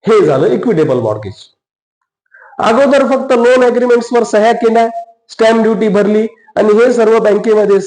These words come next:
हे सर्व पेपर्स बँकेमध्ये सादर केले की बँक ग्राहकाला त्याच्या कर्जाचं डिस्बर्समेंट करायचं.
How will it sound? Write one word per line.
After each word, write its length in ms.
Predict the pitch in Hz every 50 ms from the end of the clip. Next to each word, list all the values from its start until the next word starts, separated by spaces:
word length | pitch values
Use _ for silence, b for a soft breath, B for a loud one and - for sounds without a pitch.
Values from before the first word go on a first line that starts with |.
| - - - _ _ _ - 180
हे 80 | 233
सर्व 260 | - - 226 214 220 214
पेपर्स 380 | 214 202 196 185 240 208 185
बँकेमध्ये 500 | 170 180 175 180 180 196 190 190 175 185
सादर 280 | 175 170 151 151 165 165
केले 520 | 165 - 254 254 208 156 - - - - - _ _ _ _ _ _ _ _ _ _ _ _ _ _ _ _ _ -
की 80 | 226 202
बँक 540 | 170 202 208 226 233 240 226 - - -
ग्राहकाला 580 | - 175 180 196 208 214 208 208 180 190 196 202
त्याच्या 640 | 214 - - 151 151 151 - 180 175 180 185 190 202 -
कर्जाचं 500 | 208 185 190 202 220 220 214 233 220 175
डिस्बर्समेंट 540 | 165 165 156 165 175 170 165 156 151 143 139
करायचं. 360 | 131 120 117 117 117 -